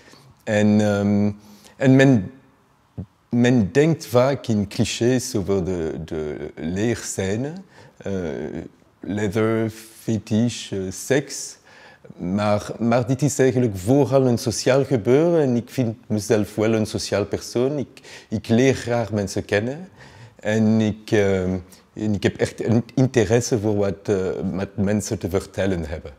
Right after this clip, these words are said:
Als mister Leather kom ik openlijk naar buiten dat ik leef met H I V.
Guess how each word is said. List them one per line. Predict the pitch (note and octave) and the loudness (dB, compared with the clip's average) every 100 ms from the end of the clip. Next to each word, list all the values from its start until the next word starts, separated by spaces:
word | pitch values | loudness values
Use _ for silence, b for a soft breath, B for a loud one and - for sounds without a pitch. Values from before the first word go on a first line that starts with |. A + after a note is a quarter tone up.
| _ _ _ _ | _ _ _ _
Als | - B2 - - | 2 2 2 2
mister | A2 C3 - F#2 | 2 2 2 2
Leather | E2+ G2 E3 F3 - - _ | 4 2 2 -2 -8 -20 _
kom | - A#2+ | 0 2
ik | G#3+ - - - _ _ | 0 -4 -20 -20 _ _
openlijk | C#3 D3 C3+ G#2+ A#2 - - | 2 4 2 0 0 -6 -6
naar | G2+ G2+ E2+ | -4 -2 0
buiten | G2 A2+ C3 C#3 C3+ - - - | 2 2 2 -2 -4 -8 -20 -8
dat | G2 - - | -6 -6 -4
ik | A#2+ - | -4 -4
leef | - F#2+ G2+ - | -2 0 0 -2
met | G2 E2+ | -8 -8
H | F2 | -8
I | E2+ | -8
V. | D#2 D#2+ | -10 -12